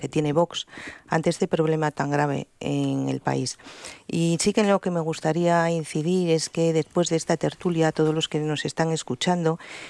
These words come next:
eh, se lleven la idea clara de lo que Vox, eh,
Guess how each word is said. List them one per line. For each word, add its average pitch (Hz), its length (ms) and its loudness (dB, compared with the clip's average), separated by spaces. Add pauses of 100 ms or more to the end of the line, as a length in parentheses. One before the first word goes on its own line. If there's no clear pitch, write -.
eh, 160 240 4
se 156 160 2
lleven 185 200 4
la 185 80 4
idea 175 300 4
clara 180 500 2 (120)
de 147 140 2
lo 143 160 2
que - 200 0
Vox, - 480 2 (140)
eh, 143 580 0